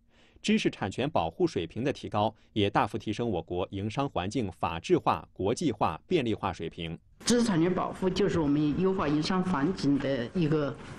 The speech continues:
Speaker 2: 呃，题中之意。世界银行发布的二零一九年营商环境报告显示，二零一八年中国营商环境改善幅度居全球第三，东亚太平洋地区之首。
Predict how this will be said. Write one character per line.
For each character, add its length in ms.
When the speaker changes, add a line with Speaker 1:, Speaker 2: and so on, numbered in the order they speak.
Speaker 2:
呃， 200
题 200
中 220
之 160
意。 180
世 260
界 140
银 160
行 160
发 180
布 120
的 100
二 180
零 240
一 120
九 200
年 240
营 280
商 180
环 160
境 180
报 140
告 100
显 240
示， 220
二 100
零 160
一 60
八 160
年 320
中 220
国 120
营 160
商 140
环 180
境 140
改 180
善 220
幅 160
度 160
居 280
全 380
球 220
第 160
三， 400
东 280
亚 180
太 200
平 160
洋 160
地 160
区 460
之 140
首。 240